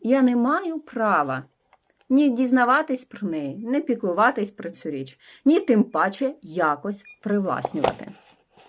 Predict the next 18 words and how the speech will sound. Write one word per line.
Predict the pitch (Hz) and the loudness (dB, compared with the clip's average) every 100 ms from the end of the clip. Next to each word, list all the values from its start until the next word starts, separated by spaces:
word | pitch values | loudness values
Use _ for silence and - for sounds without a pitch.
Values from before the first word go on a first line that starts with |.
| - _ - _ _ - | -20 _ -20 _ _ -4
Будьте | 175 202 202 190 | 6 6 6 -2
свідомими, | 190 185 170 147 143 131 131 - - _ _ _ _ _ | -2 -4 -4 -2 -2 0 -4 -6 -12 _ _ _ _ _
пильними, | 175 185 185 156 139 139 _ | 4 4 4 2 -4 -8 _
даруйте | 196 262 330 330 - | 2 4 2 -2 -2
подарунки, | 190 170 151 160 147 135 - - _ _ | -2 -4 -4 -4 -4 -6 -8 -20 _ _
щиро | - - 294 311 277 196 | -14 -4 2 4 4 2
від | 185 185 | 0 -4
серця, | - 233 226 180 - - - - _ _ _ _ _ _ _ _ _ | 0 2 4 2 -4 -18 -18 -20 _ _ _ _ _ _ _ _ _
правильно, | 214 208 254 254 185 147 - - _ _ - | 2 6 6 6 2 0 -6 -14 _ _ -10
згідно | 185 190 233 202 180 | 0 4 6 4 2
законів | 151 - 214 262 214 | -2 0 2 4 4
і | 190 | 2
згідно | 190 262 277 262 | 0 4 4 4
рекомендацій, | 233 226 226 214 311 311 233 | 2 -2 0 0 -2 -2 -2
які | 202 202 240 | -2 -2 -2
я | 226 | -2
вам | 190 185 | -2 -4
дала. | 165 139 | -6 -8